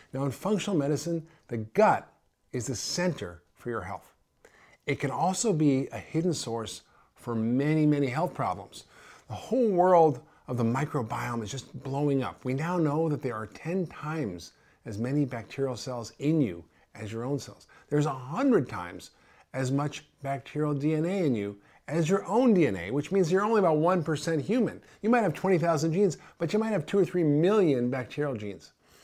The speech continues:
Now, imbalances in the gut flora have been linked to everything from heart disease to cancer, to obesity, to autism, to A D D, to depression, to autoimmune diseases, to asthma, allergies, and so much more.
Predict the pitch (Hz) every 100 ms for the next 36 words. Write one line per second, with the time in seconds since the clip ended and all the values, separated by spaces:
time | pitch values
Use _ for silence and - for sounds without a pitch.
0 | _ - 175 180 160 185 214 196 185 156
1 | 151 135 139 - 131 127 - _ - 117
2 | 117 113 131 110 - - - 117 107 98
3 | 90 - _ 95 - 131 131 131 117 120
4 | 120 120 _ _ - - - 123 123 -
5 | 131 123 - _ _ - 104 90 117 120
6 | 139 127 127 - - 123 120 123 127 107
7 | - 110 123 117 123 123 107 92 - 120
8 | 113 131 131 131 _ _ _ - 101 95
9 | 95 123 135 123 139 123 127 - 98 110
10 | 131 131 95 110 127 123 123 110 107 90
11 | - 123 120 113 104 - 107 101 87